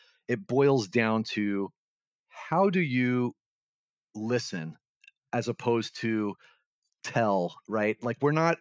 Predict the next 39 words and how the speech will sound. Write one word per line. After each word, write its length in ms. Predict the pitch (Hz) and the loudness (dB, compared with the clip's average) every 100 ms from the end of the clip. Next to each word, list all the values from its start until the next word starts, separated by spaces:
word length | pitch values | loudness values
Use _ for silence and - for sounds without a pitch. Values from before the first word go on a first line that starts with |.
| - | -6
walking 440 | 120 120 123 131 123 | -4 2 2 4 0
into 200 | 120 120 | 2 -2
a 40 | |
community 340 | - 117 113 | -2 0 2
and 100 | 110 | 0
saying, 400 | 107 110 107 107 - - - _ | 0 0 0 -2 -6 -20 -20 _
"Let 80 | - | -4
me 140 | 160 139 | -2 -2
show 300 | - 143 139 | 0 2 4
you, 320 | 135 135 131 | 6 4 4
you 120 | 131 | 2
know, 340 | 113 110 110 - - - | 2 2 0 -4 -20 -6
all 200 | - 143 | 2 4
these 160 | 139 123 | 4 2
horrible 300 | 135 131 123 | 2 2 2
things 220 | 123 117 | 2 2
that 60 | |
are 40 | 117 | 2
happening 300 | 110 117 120 | 2 2 2
around 160 | 117 | 2
the 40 | 117 | 0
climate," 460 | - 107 107 107 - - - 110 | -2 0 2 0 -2 -20 -10 -2
and 480 | 107 107 104 101 - - _ - | 0 0 0 -2 -8 -18 _ 0
telling 200 | 139 135 | 2 4
people 220 | 135 139 | 4 4
what 100 | 131 | 4
they 140 | 143 131 | 2 2
should 220 | 147 139 | 2 2
be 100 | 139 | 4
doing. 400 | 127 120 117 110 - - - | 4 4 2 0 -10 -18 -2
Instead, 680 | 135 131 117 - 165 190 156 | 0 0 -2 -2 2 2 2
it's 400 | 117 110 104 - - _ _ _ _ _ | 2 2 0 -6 -16 _ _ _ _ _
how 380 | - - 143 147 | -10 2 4 4
do 100 | 127 | 4
you 200 | 123 143 | 0 0
connect 500 | - 117 120 104 - | 0 0 2 0 -4
to 280 | - 120 113 | -2 0 0
your 300 | 110 117 120 | 0 2 2
local 600 | 110 113 110 107 107 98 | 4 2 2 2 2 0